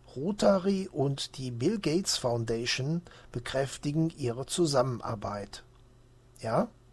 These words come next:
die arbeiten also auch zusammen. Ja, und der Bill Gates, das habe ich nachgeguckt auf seiner Webseite, der ist auch ein Großspender des Rotary Clubs. Ne? Bill Gates kennt ihr ja, der hat Microsoft gegründet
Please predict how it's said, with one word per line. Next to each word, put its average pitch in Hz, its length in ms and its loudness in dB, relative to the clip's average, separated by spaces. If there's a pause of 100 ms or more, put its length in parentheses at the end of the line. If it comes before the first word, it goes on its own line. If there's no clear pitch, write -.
die 123 100 -2
arbeiten 135 500 0
also 147 460 -2
auch 156 320 0
zusammen. 107 640 -2 (720)
Ja, 131 160 2
und 131 420 0
der 117 140 0
Bill 131 260 -2
Gates, 147 460 0
das 123 160 0
habe 123 100 -2
ich 120 120 -6
nachgeguckt 151 640 -2
auf 120 100 -2
seiner 117 320 -2
Webseite, 151 680 0 (320)
der 123 100 -2
ist 147 180 2
auch 143 180 0
ein 170 260 2
Großspender 123 960 0 (200)
des 120 220 0
Rotary 120 640 0
Clubs. - 640 -4 (300)
Ne? 160 280 0
Bill 151 220 4
Gates 143 380 0
kennt 151 240 -2
ihr 175 160 0
ja, 147 240 4
der 117 120 2
hat - 300 -4
Microsoft 156 800 -2
gegründet 147 760 0